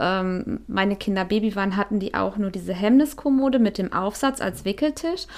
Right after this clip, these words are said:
und da musste eigentlich alles, was die hatten, in diese Schubladen passen. Und das hat als Baby super funktioniert, aber jetzt, wo die älter sind, die sind jetzt zwei und vier,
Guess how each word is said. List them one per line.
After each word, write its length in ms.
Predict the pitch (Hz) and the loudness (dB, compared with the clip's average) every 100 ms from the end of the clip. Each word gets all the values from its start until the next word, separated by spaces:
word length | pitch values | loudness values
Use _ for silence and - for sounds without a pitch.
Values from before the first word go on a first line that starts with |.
| - - | -16 -2
und 160 | 220 | 2
da 120 | 214 | 4
musste 420 | 214 240 240 - - | 6 4 2 -4 -2
eigentlich 380 | 202 208 202 - | 0 0 -2 0
alles, 380 | 214 285 277 175 | 4 4 4 0
was 160 | 175 | -6
die 160 | - 180 | -6 -6
hatten, 340 | 180 - 214 226 | -6 -2 -2 2
in 200 | 226 262 | 6 8
diese 240 | 247 233 | 6 2
Schubladen 580 | - 302 - 175 170 175 | 0 -4 -4 -4 -4 -6
passen. 540 | - 185 175 - 170 - - - | -4 -6 -4 -6 -6 -8 -14 -16
Und 160 | - 226 | 0 2
das 200 | 214 - | 4 4
hat 200 | 262 - | 0 0
als 160 | 196 - | -6 -2
Baby 320 | 214 233 233 | 0 2 2
super 320 | 208 262 392 | 0 -2 -2
funktioniert, 920 | - 226 214 - 180 226 349 453 - - - - - - | 0 0 0 -2 2 4 4 2 -8 -20 -20 -20 -12 2
aber 240 | 233 226 | 4 6
jetzt, 380 | 220 320 - - | 6 4 2 -2
wo 60 | |
die 160 | 214 202 | -2 0
älter 280 | 185 190 220 | 0 2 2
sind, 200 | 262 285 | 2 2
die 40 | |
sind 180 | 214 202 | 2 0
jetzt 280 | 202 - - | -2 -6 -8
zwei 260 | - 196 | -2 -2
und 140 | 180 185 | -2 -6
vier, 480 | - 196 190 233 | -8 -6 -2 0